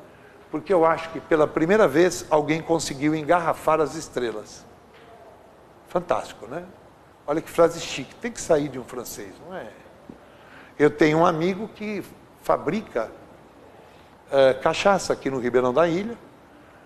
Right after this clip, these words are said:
eh, de altíssima potência alcoólica,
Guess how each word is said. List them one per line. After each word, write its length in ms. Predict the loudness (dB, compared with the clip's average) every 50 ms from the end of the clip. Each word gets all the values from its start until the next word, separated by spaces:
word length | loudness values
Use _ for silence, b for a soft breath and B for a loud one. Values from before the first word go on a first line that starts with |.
| B B B -6
eh, 360 | 0 4 6 6 6 6 4 2
de 160 | 2 2 2
altíssima 600 | 2 2 0 -2 -4 -2 -2 -4 -4 -6 -6 -6
potência 800 | -4 -4 -4 -4 -4 -4 -4 -4 -4 -4 -6 -6 -6 -6 -4 -2 -2
alcoólica, 640 | -2 -2 0 4 4 4 4 4 0 -6 -12 -14